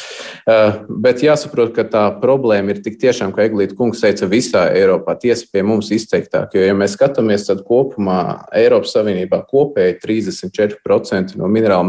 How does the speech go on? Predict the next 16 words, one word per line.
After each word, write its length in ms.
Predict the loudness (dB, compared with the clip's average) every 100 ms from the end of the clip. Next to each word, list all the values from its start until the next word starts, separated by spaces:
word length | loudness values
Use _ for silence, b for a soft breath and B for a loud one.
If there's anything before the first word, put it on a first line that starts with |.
| -2
mēsliem 320 | -2 -4 0
tātad 240 | 0 0
ir 80 | -4
bijuši 480 | 0 0 -2 -4 0 2
ievesti 420 | 0 -4 -6 -2
no 220 | -2 -2 B B B B
Krievijas, 480 | -2 2 2 0 2
Baltkrievijas. 800 | 2 2 0 0 2 0 -2 -4
Nu, 140 | -4 0
Latvijā 560 | 0 0 0 2 2
skaidrs, 560 | -2 0 2 2 -2 -2
un 160 | -2
Baltijas 400 | 2 0 2 0
valstīs, 400 | 0 0 -2 -2
arī 300 | -2 0 -2 0
Polijā. 460 | 2 4 2 0